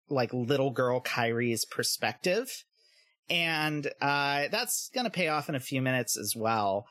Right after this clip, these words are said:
But then we're back with, uh, Donald and Goofy. The Navi Gummi is installed. Cid warns us that there are a lot of Heartless where they're going, so they should <laughs> probably watch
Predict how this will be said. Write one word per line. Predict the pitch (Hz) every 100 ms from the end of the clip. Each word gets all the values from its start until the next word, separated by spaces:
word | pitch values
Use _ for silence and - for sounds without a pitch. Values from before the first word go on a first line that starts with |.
| _ - _
But | 135 139 139 139 - -
then | 151 202 233
we're | 220
back | 170 160 - -
with, | 135 135 - - - _ _ _ _
uh, | 131 123 120
Donald | 113 139 139 135
and | 127
Goofy. | 117 113 127 117 113 - - - 120
The | 120 117 117 117 104 - -
Navi | 139 135 135
Gummi | 135 131 123 123
is | 117 110
installed. | 104 107 - 139 143 147 151 - - -
Cid | - - 247
warns | 196 208 247 208
us | 175 -
that | 135 135 135 127 - - 127
there | 131 131 139 131
are | 117
a |
lot | 117 185 277
of | 196
Heartless | 262 - 180 165
where | 165 139
they're | 135
going, | 123 131 131 131
so | 131 -
they | 123
should | - 139
<laughs> |
probably | - 185 196
watch | 160 170 180